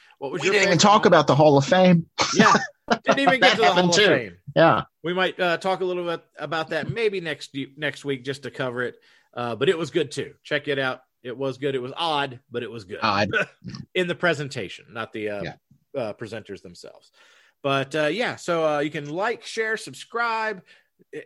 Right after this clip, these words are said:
Speaker 1: all that notifications, likes, everything. Uh, you can find us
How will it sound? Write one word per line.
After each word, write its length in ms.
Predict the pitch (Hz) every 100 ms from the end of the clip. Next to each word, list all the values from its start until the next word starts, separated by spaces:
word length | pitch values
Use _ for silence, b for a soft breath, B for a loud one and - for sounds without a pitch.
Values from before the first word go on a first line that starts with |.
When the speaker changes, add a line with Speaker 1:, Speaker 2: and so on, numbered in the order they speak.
| -
Speaker 1:
all 280 | 190 208 214
that 180 | 202 180
notifications, 640 | 202 196 180 196 190 185
likes, 260 | 180 180 175
everything. 520 | 196 196 190 190 180
Uh, 160 | 160 156
you 100 | 160
can 80 | 151
find 400 | 202 190 185 180
us 520 | 170 202 180 - -